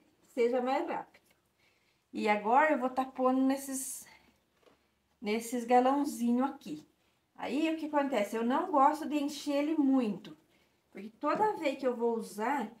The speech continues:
eu dou uma agitada nele antes de usar.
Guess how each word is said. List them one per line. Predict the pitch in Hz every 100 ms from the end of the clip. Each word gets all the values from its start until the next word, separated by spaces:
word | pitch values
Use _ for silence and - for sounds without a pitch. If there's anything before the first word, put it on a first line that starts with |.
| _
eu | - 214
dou | 208 240
uma | 269
agitada | 277 302 - 311 254 247 269
nele | 262 247 247 277 302 302
antes | 233 262 262
de | 233
usar. | 294 311 285 196 160